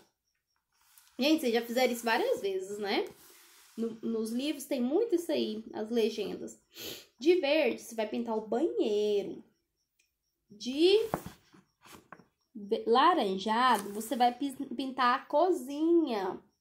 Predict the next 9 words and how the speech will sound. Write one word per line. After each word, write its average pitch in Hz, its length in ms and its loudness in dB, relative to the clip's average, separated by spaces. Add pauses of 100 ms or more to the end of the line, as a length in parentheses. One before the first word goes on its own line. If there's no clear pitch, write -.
(760)
De 254 280 8
azul, 254 560 4
você - 20 -8
vai 269 120 -2
pintar 330 360 2
as 311 80 -4
salas 247 380 0
de 320 100 -2
aula. 320 640 2